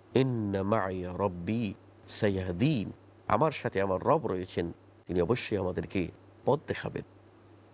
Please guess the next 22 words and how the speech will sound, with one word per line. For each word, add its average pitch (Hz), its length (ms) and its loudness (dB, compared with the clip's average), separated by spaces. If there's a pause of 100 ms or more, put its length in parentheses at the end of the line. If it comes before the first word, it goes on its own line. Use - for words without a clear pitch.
(120)
আল্লাহ 98 280 2
পথ 98 120 2
দেখান 98 340 0
নাই, 120 160 -2 (1120)
সমুদ্রের 117 460 4
মাঝখানে 117 340 2
বারোটি 117 280 2
রাস্তা 117 300 0
হয় 117 180 4
নাই, 127 200 0 (440)
আর 113 100 6
মূসার 113 300 4
কওমরা 113 300 4
পার 113 200 4
হয়ে 120 200 0
যায় 113 200 4
নাই, 131 180 0 (120)
ফেরাউন 107 340 4
সেখানে 113 300 0
ডুবে 117 180 2
মরে 120 240 2
নাই। 160 180 0